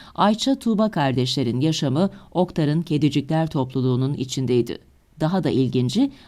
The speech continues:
bu İsrail meselesi davada da gündeme gelmiş, Gökçaylar'ın İstanbul Konsolosluğu kart viziti dava dosyasına girmişti.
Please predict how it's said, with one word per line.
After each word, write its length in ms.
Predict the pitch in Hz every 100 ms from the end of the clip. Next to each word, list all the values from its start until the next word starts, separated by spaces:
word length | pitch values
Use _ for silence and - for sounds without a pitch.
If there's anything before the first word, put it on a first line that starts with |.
| -
bu 160 | 170
İsrail 500 | 156 - 208 196 156
meselesi 600 | 139 135 143 123 127 139
davada 520 | 151 151 147 143 151 -
da 100 | 127
gündeme 380 | 131 127 123
gelmiş, 460 | 120 123 131 254 - - - -
Gökçaylar'ın 720 | 208 208 180 156 139 160 190 -
İstanbul 480 | 170 233 233 208 196
Konsolosluğu 800 | 185 170 180 165 165 - 170 160
kart 320 | 156 147 -
viziti 500 | 135 135 131 196 196 156
dava 380 | 156 147 156 147
dosyasına 500 | 135 127 127 139 131
girmişti. 540 | 123 107 113 - 95